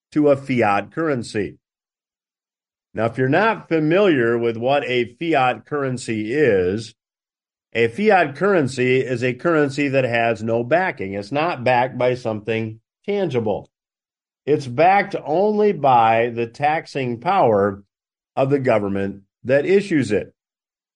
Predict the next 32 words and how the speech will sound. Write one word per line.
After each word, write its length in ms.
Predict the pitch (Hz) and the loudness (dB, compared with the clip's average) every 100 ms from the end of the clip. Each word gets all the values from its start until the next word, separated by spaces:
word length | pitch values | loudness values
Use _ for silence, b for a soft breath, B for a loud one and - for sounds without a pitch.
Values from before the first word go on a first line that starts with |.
| _ _ _ _ | _ _ _ _
And 140 | 135 147 | -2 0
a 100 | 151 | 0
fiat 440 | 220 208 190 160 | 2 4 4 2
currency 580 | 180 190 185 135 175 165 | 2 2 0 2 2 2
is 220 | 139 120 | -2 -2
legal 400 | 147 165 151 131 | -2 0 0 0
tender, 500 | 139 185 185 120 117 | -4 -4 -2 0 0
not 380 | 113 123 175 175 | 0 -2 -2 -4
because 640 | 196 196 143 147 143 120 | -6 -2 2 2 2 -2
you 180 | 117 135 | -6 -6
can 320 | 135 127 123 | -2 -2 0
exchange 560 | 120 110 - 120 123 120 | -2 -6 -4 -2 0 -2
it 140 | 127 | -2
at 160 | 113 117 | 0 0
a 100 | 110 | 0
fixed 340 | 110 127 - | -2 -4 -4
rate 280 | 107 110 113 | 0 0 0
for 80 | 110 | -4
something 420 | 107 104 135 135 | -4 -4 -2 -2
tangible 480 | 135 117 104 98 110 | 0 0 0 0 0
like 220 | 113 104 | 0 0
gold 260 | 101 107 95 | -2 -2 -4
or 80 | |
silver, 540 | 92 - 196 202 107 107 | -6 -4 -2 0 0 -2
but 500 | 107 202 151 135 135 _ _ _ _ _ _ | 0 0 2 0 -6 _ _ _ _ _ _
it's 220 | - 123 | -8 -6
legal 420 | 123 165 196 170 135 | 2 2 4 2 2
tender 400 | 180 220 139 120 | 0 0 0 0
because 400 | 139 135 139 131 | -2 -2 -2 0
the 240 | 135 131 | -4 -2
issuing 540 | 165 156 180 156 143 | -4 -2 -2 0 0
government 640 | 131 170 135 101 98 110 | -2 -2 -2 -4 -4 -6